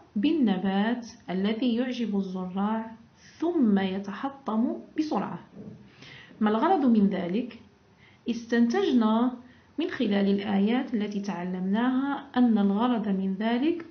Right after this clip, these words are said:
هو التأكيد على أن الدنيا متاع زائل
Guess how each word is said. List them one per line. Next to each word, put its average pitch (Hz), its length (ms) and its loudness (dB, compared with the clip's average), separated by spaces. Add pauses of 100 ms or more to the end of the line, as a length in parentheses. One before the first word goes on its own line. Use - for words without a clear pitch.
(200)
هو 269 160 0
التأكيد 240 880 -2
على 214 240 -2
أن 247 300 4
الدنيا 214 500 2
متاع 196 640 2
زائل 202 520 0